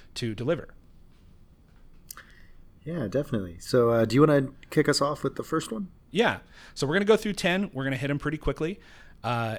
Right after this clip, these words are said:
Speaker 1: and as we do so, we'll, we'll come back and we'll maybe dive a little deeper into some of them in this episode. Uh, obviously, uh, you know, there's hours and hours and hours of content that you could use discussing this. You could write an entire book. Uh, but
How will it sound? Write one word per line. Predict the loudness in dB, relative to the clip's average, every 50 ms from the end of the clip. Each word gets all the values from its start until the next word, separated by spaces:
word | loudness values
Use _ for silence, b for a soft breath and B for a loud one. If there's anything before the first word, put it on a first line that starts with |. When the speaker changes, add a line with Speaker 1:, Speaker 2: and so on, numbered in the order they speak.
| -6
Speaker 1:
and | -6 -4 -4 -2 -2 -4 -4 -6 -4 -2
as | -2 -2 -2 -2 -4
we | -6 -4
do | -2 -2 -2
so, | 0 0 0 0
we'll, | 0 0 0 -2 -2 -4 -4
we'll | -4 -4 -4
come | -4 -4 -6 -4 0
back | 0 2 2 0 0 -2
and | -2 -2 -2
we'll | -2 -2 -4 -2
maybe | -2 -2 -2 -4 -4 -4
dive | -2 -4 -2 -4
a | -4
little | -4 -4 -6
deeper | -6 -6 -6 -4 -2 -2
into | -2 -2 -2 -2
some | -2 -2 -2
of | -2
them | -2 -2
in | -2 -2
this | -4 -4 -2 -2
episode. | -2 -2 -2 -2 0 0 0 -2 -4 -6
Uh, | -6 -4 -4 -4 -2
obviously, | -2 0 0 0 -2 -2 -2 -4 -4 -4 B B B B B B B B -8
uh, | -6 -4 -4 -4 -4 -6 -6 -8 -10 -12 -14 -16 -14 -8
you | -6 -4 -4
know, | -4
there's | -6 -8 -10 -8 -2 0
hours | 2 4 4 4 2 2
and | 0 0
hours | 0 0 -2 -2 -2
and | -4 -4 -6
hours | -6 -6 -6 -8 -8
of | -10
content | -10 -6 -6 -6 -6 -6 -8 -8 -8 -10 -10 -8
that | -6 -6 -6 -6
you | -8 -8
could | -6 -8 -8 -10 -12 -16 -20 -18 -10
use | -8 -6 -6 -6 -6 -8
discussing | -8 -6 -6 -4 -6 -6 -6 -8 -8
this. | -8 -8 -6
You | -6
could | -2 -2
write | 0 0 0
an | -2 -4
entire | -4 -6 -6 -6 -6
book. | -6 -10 -10 -12 -14 B B B B B B B B B
Uh, | -8 -6 -6 -6 -6
but | -4 -4 -4 -4 -4 -6